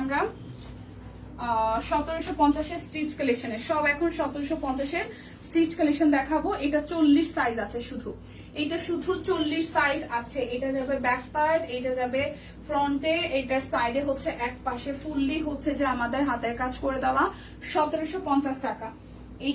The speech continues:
ইয়েলো কালার ড্রেসটা আছে শুধু ফর্টি সাইজ, শুধু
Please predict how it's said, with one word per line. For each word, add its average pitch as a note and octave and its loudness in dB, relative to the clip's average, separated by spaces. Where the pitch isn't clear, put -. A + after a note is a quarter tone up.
ইয়েলো D4 6
কালার D4 4
ড্রেসটা - 0
আছে E4+ -6
শুধু D#4 0
ফর্টি E4 6
সাইজ, C#4+ 0
শুধু D#4+ 0